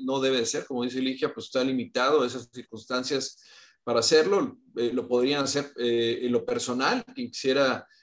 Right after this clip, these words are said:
actuar, este, eh, en apoyo de X o Y partido, este, o candidato, este, eh, pero,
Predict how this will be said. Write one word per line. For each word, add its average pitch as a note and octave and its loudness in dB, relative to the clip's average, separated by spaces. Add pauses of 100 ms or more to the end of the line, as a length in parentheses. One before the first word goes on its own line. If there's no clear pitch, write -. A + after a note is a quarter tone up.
(120)
actuar, C3 2
este, A2 -4
eh, A2 0
en A2+ -2
apoyo C3 2
de A2+ 0
X A#2+ -8
o A2 -6
Y A2+ -2
partido, F3+ 0 (400)
este, A2 -4
o - 0
candidato, E3 2
este, A#2 -4
eh, A#2+ -4
pero, B2 -2